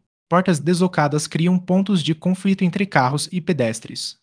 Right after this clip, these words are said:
Prefira aberturas centrais quando possível e portas que não bloqueiem a linha de visão. Isso reduz manobras bruscas e evita paradas desnecessárias. Os raios de giro são a linguagem do carro.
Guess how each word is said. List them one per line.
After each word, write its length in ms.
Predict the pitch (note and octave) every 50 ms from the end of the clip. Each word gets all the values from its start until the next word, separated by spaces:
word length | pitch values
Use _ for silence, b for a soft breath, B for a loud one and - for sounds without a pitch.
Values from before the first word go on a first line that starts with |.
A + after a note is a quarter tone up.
| _ _ _ _ _ -
Prefira 300 | D3+ D3+ - - G3 G3
aberturas 460 | E3 F3 F3+ F3+ F3+ F#3 F#3 F3 D#3
centrais 500 | - - G3 F#3+ - E3 D#3 D#3+ E3+ -
quando 240 | - - D#3 D#3 D#3
possível 500 | D#3 - G#3 - - G3+ F#3+ E3+ G3 G3
e 60 | F#3+
portas 460 | F#3 - - F#3+ F#3 F#3 F#3 E3+ -
que 120 | - - F3+
não 140 | F#3 G3+ G#3
bloqueiem 400 | F#3+ G3+ G3 - G3 F3+ F3+ F3
a 40 | E3+
linha 220 | D#3+ D#3+ F#3 F#3+
de 100 | F3 F#3
visão. 500 | E3 G3+ F#3 D#3+ D#3 B2+ A2 G#2 A#2 - _ _ _ _ _ _ -
Isso 220 | G3 G3+ - -
reduz 320 | A3 F3+ G3 D3+ D#3+ E3 D3+
manobras 420 | D3 C#3+ C#3 C3+ B2+ C3+ C3+ A#2+
bruscas 460 | - C#3 D3+ D#3 - - D#3 C3+ - -
e 80 | F3+ F#3+
evita 280 | E3 D3+ D#3+ D#3+ F3
paradas 460 | E3 - E3 C3 C3 B2+ D3 C#3 B2+ A#2+
desnecessárias. 1120 | A#2+ E3+ F#3+ E3 F3+ F3+ F3+ G3+ G3 - - F3 D3 B2 A2+ A2 A2+ - - - - - _ _ _ _ _ _
Os 140 | - D3+ -
raios 320 | - C#3+ D3 D#3+ E3+ F3 D3+
de 100 | D#3 E3+
giro 240 | D#3 E3 F3 E3+
são 340 | D#3+ - - F3 E3 E3+ - -
a 100 | F3+ F3+
linguagem 480 | F#3 F3+ F3+ F3 E3 D#3 D#3 C#3 D3 C3+
do 100 | C3+ B2+
carro. 540 | - - D3+ C3 A#2 A2+ A2+ A2 A#2 A#2+